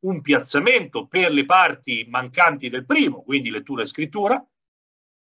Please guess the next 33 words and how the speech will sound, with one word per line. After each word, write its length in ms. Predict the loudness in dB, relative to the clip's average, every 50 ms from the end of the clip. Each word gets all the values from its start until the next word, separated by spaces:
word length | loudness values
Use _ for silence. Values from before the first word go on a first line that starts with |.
| _ _ -14
Il 180 | -12 -12 -4 2
terzo 360 | 4 4 4 2 0 -4 -8
strumento 800 | -6 -8 -6 -2 0 0 0 0 -2 -2 -2 -2 -2 -2 -6 -10 -12
sono 280 | -10 -10 -8 -6 -4
le 100 | -2 -2
specifiche 800 | -2 -2 -2 -2 0 2 2 2 2 0 -2 -10 -10 -10 -12 -8 -2
o 140 | 0 0
specificazioni, 1000 | 0 0 0 2 2 2 2 0 -4 -6 -6 -4 -4 -4 -4 -4 -4 -4 -4 -6 -8
che 100 | -10 -14
dir 160 | -16 -18 -20
si 160 | -20 -18 -14
voglia, 480 | -4 -2 0 0 0 0 -2 -4 -6 -10 _ _ _ _ _ _ _
di 140 | -10 -8
un 180 | -8 -6 -2 0
esame 380 | 0 2 4 4 4 4 2 0
di 120 | -2 -2
fine 260 | -4 -4 -6 -4 -4 -2
corso, 640 | 0 2 2 2 0 -2 -4 -4 -4 -4 -4 -6 _ _ _ _ _ _ _ _ _
eh, 420 | -10 -6 -4 -2 0 0 0 -2 -2
pensato 520 | -4 -4 -4 -2 0 0 0 0 0 -2
per 140 | 0 0 0
il 100 | 0 0
livello 320 | 0 0 2 0 0 -2
due 360 | -4 -6 -10 -6 -4 -4 -4
l'asliam, 540 | -4 -4 -6 -8 -8 -8 -8 -6 -6 -6 -6
con 200 | -8 -10 -8 -4
tutte 220 | -2 -2 -2 0 -2
le 100 | -2 -2
componenti 640 | -4 -6 -8 -6 -6 -6 -4 -4 -6 -6 -6 -8
attese 760 | -8 -6 _ -4 -4 -4 -2 -2 -2 -2 -2 -4 _ _ _ _
per 160 | 0 2 2 2
le 140 | 2 0
sei 580 | 0 0 2 4 4 4 4 4 0 -2 -6 -10